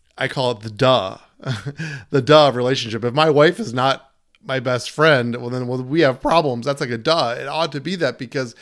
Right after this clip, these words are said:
because the, the highest relationship, the better relationship,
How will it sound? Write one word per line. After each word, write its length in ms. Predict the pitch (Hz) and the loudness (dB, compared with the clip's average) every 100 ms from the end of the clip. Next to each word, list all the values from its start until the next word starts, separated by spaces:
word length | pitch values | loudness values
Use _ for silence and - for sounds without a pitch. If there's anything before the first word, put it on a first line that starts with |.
| - - _ 170 | -20 -20 _ -8
because 380 | 156 143 135 120 | -2 -2 -2 -4
the, 260 | 131 135 - | -4 -4 -6
the 140 | 143 123 | -6 -6
highest 580 | - 175 202 208 202 | -6 -2 0 -2 -4
relationship, 720 | 151 120 117 - 120 - 123 - - - | -6 -4 -6 -8 -12 -12 -14 -16 -20 -6
the 100 | 135 | -2
better 340 | 131 180 208 | 2 2 2
relationship, 680 | 156 127 120 117 117 123 | 0 -2 -6 -8 -10 -12